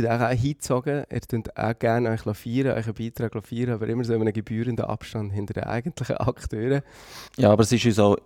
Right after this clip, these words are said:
Speaker 2: wichtig, da, wenn wir verloren haben, ist es auch uns wichtig, dass wir in die Kurve gehen. Also es ist nicht so, dass wir nur hingehen, wenn wir gewonnen haben, sondern,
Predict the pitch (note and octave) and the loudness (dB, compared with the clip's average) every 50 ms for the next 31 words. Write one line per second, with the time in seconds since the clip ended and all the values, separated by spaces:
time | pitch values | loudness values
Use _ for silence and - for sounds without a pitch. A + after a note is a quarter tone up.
0 | _ _ - G2+ G2 B2 B2 A#2+ - - A#2+ A2 - G#2+ G#2 G#2 G#2 G2 G#2 G#2 | _ _ -2 4 6 6 6 6 2 0 -2 0 2 4 4 6 6 6 6 6
1 | G#2 G#2+ G#2+ G2 - - G2 F#2+ F#2+ G2 G2+ G#2 G2 G2 F#2 F#2+ F#2+ F2+ F2+ - | 6 6 4 2 2 2 4 6 8 8 8 6 6 4 2 0 0 -2 -2 -4
2 | - F2+ F#2+ F#2 F2+ E2+ - - G2+ F#2 F#2 F#2 - - F2+ F#2+ - - - G2 | -4 -2 0 0 2 0 0 -2 -2 -4 -4 -4 -4 -4 -4 -4 -4 -6 -12 -10
3 | - F2+ E2+ - E2+ E2+ E2+ - - F2+ F2 F#2 - - - - F2 F2 F2 F2 | -8 -8 -8 -6 -6 -6 -6 -4 -2 -2 -2 -2 -4 -8 -6 -6 -6 -6 -4 -2
4 | G2 F#2+ - - F#2+ G2 F#2 F#2 F2+ F#2+ F#2 F#2 F#2 F#2+ F#2 F#2 F#2 F#2 F2+ F2+ | -2 -4 -2 0 0 2 2 2 2 2 2 2 2 2 2 2 2 0 0 0
5 | F2 F2+ F#2 F2 E2+ F2 F2 E2+ - F#2 F#2 F#2 F#2+ F#2+ F#2 F2+ F2+ F#2+ F2+ F2+ | 0 0 0 0 0 -2 -2 -4 -4 -4 -4 -2 0 0 0 -2 -2 -4 -4 -6
6 | F2 E2+ - | -6 -8 -10